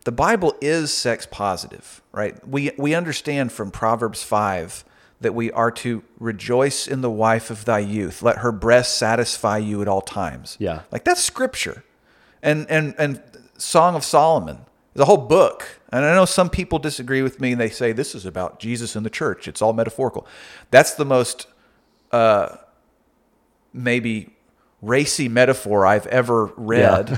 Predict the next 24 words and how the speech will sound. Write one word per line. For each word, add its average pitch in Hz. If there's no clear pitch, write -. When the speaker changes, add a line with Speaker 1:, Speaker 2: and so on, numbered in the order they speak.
Speaker 2:
Yeah. 160
<laughs> -
Speaker 1:
And 135
I 139
don't 151
think 110
it's -
about 95
Jesus 101
and 101
the 92
Speaker 2:
I, -
Speaker 1:
church. 117
Speaker 2:
I 113
agree. 92
Speaker 1:
I 120
do 160
think 139
it's -
about 110
a 98
husband 107
and 98
wife. 95